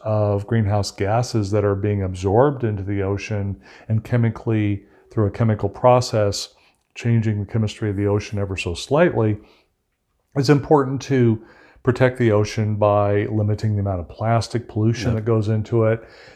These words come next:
Speaker 1: by keeping the health of fish stocks that are there, uh, and doing everything else possible to bolster its health, just like a body.
Speaker 2: Yeah,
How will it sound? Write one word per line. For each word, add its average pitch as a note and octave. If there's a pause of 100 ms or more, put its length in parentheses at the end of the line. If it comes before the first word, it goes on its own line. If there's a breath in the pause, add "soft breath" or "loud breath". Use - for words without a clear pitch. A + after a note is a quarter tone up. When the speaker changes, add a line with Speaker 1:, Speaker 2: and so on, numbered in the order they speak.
(160 loud breath)
Speaker 1:
by G#2+
keeping A2
the G2+
health G#2
of F#2
fish C#3
stocks A#2
that A#2+
are A#2
there, A2 (320 loud breath)
uh, G#2+
and A2+
doing A#2
everything A2+
else G2+
possible G#2+
to A2
bolster G2+
its F#2+
health, F#2+
just C3
like C3
a G#2+
body. G2
Speaker 2:
Yeah, E2+